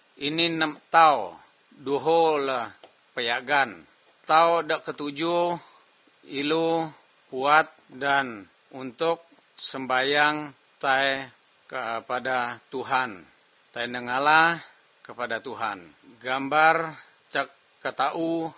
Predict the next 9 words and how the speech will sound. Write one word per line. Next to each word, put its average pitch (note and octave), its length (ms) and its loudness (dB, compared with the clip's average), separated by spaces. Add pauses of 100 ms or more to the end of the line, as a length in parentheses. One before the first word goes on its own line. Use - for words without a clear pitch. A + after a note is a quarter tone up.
(100)
kepau, D#3+ 560 2 (800)
anak-anak D3 960 0 (640)
harus D#3 720 -2 (400)
menghormati C#3 1200 -2 (320)
dak C3+ 320 -10
tua C3+ 400 0 (720)
maupun B2 480 -4
halunan B2 720 -6
dalata. A2 480 -4